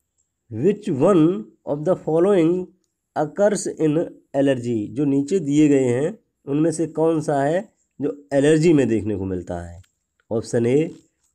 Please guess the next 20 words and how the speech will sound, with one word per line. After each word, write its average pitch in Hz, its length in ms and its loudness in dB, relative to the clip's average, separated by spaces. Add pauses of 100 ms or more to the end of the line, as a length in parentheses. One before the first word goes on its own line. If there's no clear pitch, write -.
(400)
eosinophilia, 147 760 0 (420)
ऑप्शन 135 380 -2
बी, 143 160 4 (540)
न्यूट्रोफिलिया, 127 920 2 (500)
ऑप्शन 139 340 -4
सी, 165 500 -2 (320)
lymphocytosis, 165 1400 0 (360)
ऑप्शन 135 400 -4
डी, 143 140 0 (560)
monocytosis। 117 1120 -4 (840)
ये 208 100 -2
monocytosis 208 840 2
जो 202 160 2
होता 175 280 4
है, 156 420 0 (240)
जिसमें 160 260 -2
मोनोसाइट्स 170 800 2
की 170 100 -2
संख्या 156 380 0
का 139 180 -2